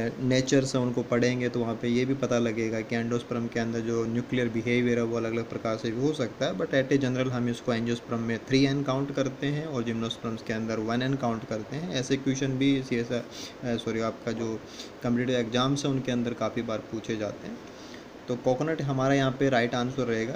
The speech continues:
कि coconut के अंदर free nuclear endosperm पाया जाता है। इसके बाद में अगर हम ग्राउंडनट की बात करें तो ground मूंगफली की बात कर रहे हैं, और मूंगफली का जैसे botanical name भी आपको आना चाहिए,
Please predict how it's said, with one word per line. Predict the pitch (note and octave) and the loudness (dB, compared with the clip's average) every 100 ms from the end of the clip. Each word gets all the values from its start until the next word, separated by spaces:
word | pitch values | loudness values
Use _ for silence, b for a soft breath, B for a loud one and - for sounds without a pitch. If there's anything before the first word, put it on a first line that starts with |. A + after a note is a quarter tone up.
| - | -6
कि | C#3+ | -4
coconut | C#3 A#2 B2 B2+ C3 | 0 2 2 -2 -2
के | |
अंदर | B2+ B2+ C3 | -2 0 -2
free | - C#3 | 2 2
nuclear | B2+ B2 A#2+ A2+ | 2 0 0 0
endosperm | A2+ - A2+ A2 - | -2 -4 -4 -2 0
पाया | A2 | 0
जाता | A2+ A2 - | 0 -2 -2
है। | |
इसके | C#3+ - | -2 2
बाद | D3+ D3 D3 | 4 4 4
में | D3 | 2
अगर | D3 | 2
हम | D3 | 2
ग्राउंडनट | A#2+ A#2+ C3 C#3+ | 2 2 2 0
की | - | 0
बात | C3 G#2 G2+ | 0 0 -4
करें | - A2 C3 - | -8 -10 -10 -8
तो | A2+ | -6
ground | A2+ A#2 B2+ C3 C3+ | -2 -2 -2 -4 -2
मूंगफली | A#2+ A#2 C3 C3 | 0 0 0 0
की | C3 | 2
बात | A#2 A2 - | 0 0 -2
कर | A2 | -6
रहे | B2+ | -6
हैं, | G#3+ - B B B B B - | -10 -12 B B B B B -8
और | A#2+ A2+ A2+ A2+ A2+ | -2 0 0 -2 -4
मूंगफली | B2 A#2+ A#2+ B2+ | -2 -2 0 0
का | B2+ B2 | 2 2
जैसे | A#2+ - B2 | 0 0 2
botanical | A2+ A#2 A#2 B2 A#2+ B2 | 2 0 0 0 2 2
name | A#2+ B2 B2 | 2 2 2
भी | B2+ | 2
आपको | A#2+ A#2+ - A#2+ | 0 0 -2 0
आना | A#2+ B2 | 2 0
चाहिए, | A#2+ A#2+ A#2+ A#2+ A#2+ | -2 -2 0 0 0